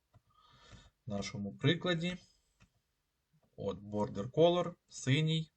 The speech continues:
А ну-ка зараз ще раз збережу. Точ-, чи точно він працює? Точно працює. Ось вона синенька у мене рамка. Так, далі. Ну,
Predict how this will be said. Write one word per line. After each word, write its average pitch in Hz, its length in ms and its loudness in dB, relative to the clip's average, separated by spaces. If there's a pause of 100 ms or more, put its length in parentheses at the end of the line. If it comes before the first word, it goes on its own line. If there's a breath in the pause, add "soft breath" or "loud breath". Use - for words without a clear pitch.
(340)
А 104 140 -6
ну-ка 101 300 -2
зараз 101 340 2
ще 101 220 -4
раз 98 160 -6
збережу. 107 720 0 (100)
Точ-, 110 300 -2 (260)
чи - 180 -8
точно 107 400 -4
він 104 180 -4
працює? 180 540 -4 (600 soft breath)
Точно 123 420 4
працює. 139 440 2
Ось 113 280 2
вона 107 220 -2
синенька 110 480 -2
у 98 100 -6
мене 101 200 -2
рамка. 98 220 -2 (1700 loud breath)
Так, 113 420 8
далі. 113 360 6 (1800 loud breath)
Ну, 208 280 6